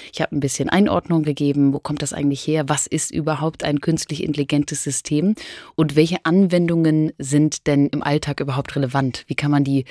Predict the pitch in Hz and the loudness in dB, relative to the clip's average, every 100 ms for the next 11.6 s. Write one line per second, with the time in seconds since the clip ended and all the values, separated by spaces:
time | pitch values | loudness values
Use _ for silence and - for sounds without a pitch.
0 | - - - - 165 165 165 147 151 - | -12 -20 -20 0 2 2 0 -2 -4 -2
1 | 151 151 180 170 - 175 147 139 - 180 | -2 2 2 0 -2 -2 -2 -2 -2 0
2 | - 175 175 - - - - - 135 - | -2 -2 -2 -4 -12 -20 -10 -4 -4 -2
3 | 139 156 147 165 165 165 165 165 160 147 | -4 -2 2 2 2 2 2 2 0 0
4 | 151 151 - - - 151 - 156 156 156 | 0 0 -6 -18 -6 -4 0 2 2 0
5 | - 147 139 135 135 139 - 156 156 156 | 0 -2 0 0 0 -2 -2 0 0 0
6 | 147 156 147 143 170 - 151 151 147 151 | 2 2 2 0 -4 -4 2 4 4 0
7 | 135 139 127 - - - - _ 147 143 | 0 0 0 -6 -18 -20 -20 _ 2 4
8 | 139 135 _ _ _ _ - - 185 - | 4 0 _ _ _ _ -18 -14 -14 -2
9 | 160 151 - 151 - 214 196 - 160 - | 2 4 4 2 4 4 4 0 -2 2
10 | 151 156 156 151 - 156 160 175 165 - | 4 4 0 -4 -2 0 0 2 0 -2
11 | 165 151 - - 151 147 | -4 -6 -6 -2 0 0